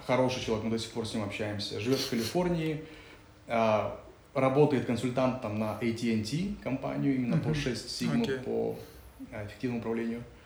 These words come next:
Speaker 1: И он сказал: «Давай буду постоянно писать. Сделай меня партнёром этого журнала». Я говорю: «Журнал ни копейки не приносит. Это вот просто вот на добровольных
Speaker 2: Да.
Speaker 1: началах». Он говорит: «Я готов, я согласен». У американцев есть классная тема. Когда они пишут статьи в журналы, они это могут в своё резюме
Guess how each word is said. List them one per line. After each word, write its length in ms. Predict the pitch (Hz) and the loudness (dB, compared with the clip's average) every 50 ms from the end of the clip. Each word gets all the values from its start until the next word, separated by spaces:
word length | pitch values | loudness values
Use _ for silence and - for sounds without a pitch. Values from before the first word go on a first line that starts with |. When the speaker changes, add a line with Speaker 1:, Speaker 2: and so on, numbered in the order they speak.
| - - - - - - - - - - - - - - - | -20 -20 -20 -20 -20 -20 -20 -20 -20 -20 -20 -20 -20 -6 0
Speaker 1:
И 20 | 156 | 2
он 100 | 180 196 | 2 2
сказал: 220 | 196 - 175 131 - | 4 6 6 6 8
«Давай 200 | 113 123 202 233 | 8 8 8 8
буду 140 | 226 220 185 | 8 8 6
постоянно 520 | 143 143 127 - - 131 123 117 104 98 98 | 4 2 0 2 2 4 4 4 2 2 0
писать. 440 | - - - - - 90 - - - - - - - - | -2 -4 -6 -6 -6 -8 -8 -10 -12 -14 -18 -14 -8 -4
Сделай 240 | 110 - 185 180 | 0 4 6 6
меня 140 | 175 151 131 | 8 6 6
партнёром 460 | - - 117 - - 143 127 123 113 | 6 6 4 6 6 6 6 8 6
этого 220 | 110 110 113 110 107 | 4 4 2 0 0
журнала». 320 | 107 113 117 113 104 98 95 | 2 2 2 2 0 0 -2
Я 80 | 104 | -2
говорю: 180 | 110 123 127 120 | 0 0 2 4
«Журнал 460 | 123 135 147 180 202 220 214 190 143 139 | 4 4 6 6 6 6 6 4 4 6
ни 100 | 147 143 | 4 6
копейки 400 | 143 175 - - 190 180 - 147 | 6 4 2 4 2 2 4 6
не 140 | 135 127 120 | 4 4 4
приносит. 400 | 123 127 127 120 113 - - 107 | 4 2 2 2 2 0 -4 -4
Это 100 | 101 113 | -4 -4
вот 120 | 117 113 | -4 -2
просто 280 | - 156 160 151 - 131 | -2 -2 -2 -2 -2 -2
вот 140 | 120 110 104 | -2 -2 0
на 440 | 113 117 110 110 113 113 113 113 - - - - - - 120 | 0 0 0 0 0 -2 -4 -6 -8 -8 -10 -10 -10 -6 -4
добровольных 400 | 117 113 117 127 131 135 127 - - | -2 0 2 4 4 4 4 2 2
Speaker 2:
Да. 60 | 160 | 0
Speaker 1:
началах». 220 | 156 151 147 123 113 | 0 2 2 2 2
Он 60 | - | 2
говорит: 180 | 123 113 101 104 | 0 0 2 2
«Я 80 | 113 110 | 2 2
готов, 320 | 131 147 147 185 160 - | 2 2 2 0 0 0
я 80 | 117 110 | -2 -2
согласен». 540 | - 120 123 - 120 - - 113 107 101 - - - - - - - - | -2 -2 0 0 0 2 2 2 0 0 -6 -10 -12 -14 -14 -14 -8 -2
У 40 | - 123 | 2 4
американцев 440 | 131 127 139 - 233 226 - 180 | 6 6 6 6 4 4 4 2
есть 160 | 151 151 143 - | 0 0 2 4
классная 360 | 151 147 139 - - 127 120 | 4 4 4 4 2 0 0
тема. 420 | - - 143 131 117 107 101 101 101 | 2 2 2 4 4 2 0 0 -2
Когда 220 | 117 117 131 147 | 0 2 4 4
они 160 | 151 151 135 | 6 6 6
пишут 260 | - - - - - | 6 4 -2 -6 -8
статьи 300 | - - 131 120 - 139 | -6 -4 -4 -2 0 0
в 40 | 120 | 0
журналы, 440 | 110 117 113 151 165 190 202 202 156 | 2 2 0 2 2 2 2 2 2
они 160 | 120 117 131 147 | 4 4 4 4
это 160 | 143 123 117 | 4 2 0
могут 240 | 117 120 117 113 110 | 0 0 -2 -2 -4
в 40 | - | -4
своё 180 | 110 104 101 | -4 -2 -2
резюме 360 | 104 101 101 104 107 101 98 | -2 -2 -2 -2 -2 -2 -2